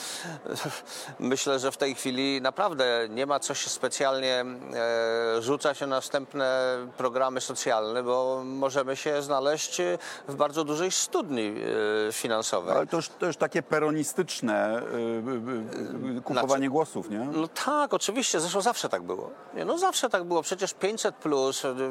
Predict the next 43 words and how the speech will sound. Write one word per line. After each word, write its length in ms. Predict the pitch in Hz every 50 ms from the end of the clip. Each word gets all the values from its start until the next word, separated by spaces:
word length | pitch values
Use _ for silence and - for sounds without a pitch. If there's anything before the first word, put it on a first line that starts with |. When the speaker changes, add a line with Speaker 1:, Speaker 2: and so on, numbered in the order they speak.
| 127 127 127 131
Speaker 1:
przecież 300 | - - 135 127 - 147
ja 80 | 139
pamiętam, 520 | - 123 127 131 127 127 127 - 135 123 120
jak, 240 | 120 117 - -
y, 160 | 123 120 117 117
mówiono, 460 | 117 117 113 117 117 113 113 113 113
że 120 | 117 117
to 120 | - 131 117
ma 140 | 117 113
nam 180 | 117 113 110 110 - - 170 147 -
dzietność 720 | 113 - 151 147 - - 95 90 85 92 - - - -
zwiększyć. 460 | 95 92 98 98 95 95 92 87 82
Speaker 2:
A, 20 | 90
już. 120 | 90 92
Speaker 1:
No, 80 | 110 123
no, 140 | 156 175 180 180 180 170 156 165 160 156 - - - - - - - - - - - - - - -
bzdura 460 | 147 139 143 139 147 196 190 180 160 151
na, 320 | 151 143 135 131 131 127
na 140 | 127 131 135
resorach, 560 | 131 127 - - 104 90 92 113 165 - - - - - - - - - - - -
ale 340 | 139 160 - 285 311 277
oczywiście 480 | 247 214 - - 185 175 196 - - 190
politycznie 580 | - 196 175 156 139 131 117 107 - - 135 127
był 140 | 131 131
to 100 | 127 143
bardzo 300 | 131 113 104 98 101 113
dobry, 520 | 110 113 110 110 117 123 127 131 139 147 151 - - - - - - - -
bardzo 320 | 120 131 127 123 131 135
dobry, 540 | 123 123 117 110 113 117 117 120 120 120 117 120 117 110 113 110 107 107 107 107 107 107 107 113
e, 60 | 117
ruch, 340 | 117 110 104 117 156 - - -
a 100 | 156 -
poza 320 | - 202 202 208 226 202
tym, 180 | - 202 170 175
Speaker 2:
Ale 180 | 196 240 262
Speaker 1:
poza 100 | 220 285
Speaker 2:
przyznajmy 300 | 247 208 - 254 269 262
Speaker 1:
tym 80 | 233 214
Speaker 2:
też 80 | 214 214
trochę 260 | - 220 220 202 226
w 40 | 190
duchu 280 | 170 214 214 - 202 190
czasu, 680 | - - 190 180 175 - - 185 180 190 220 233 202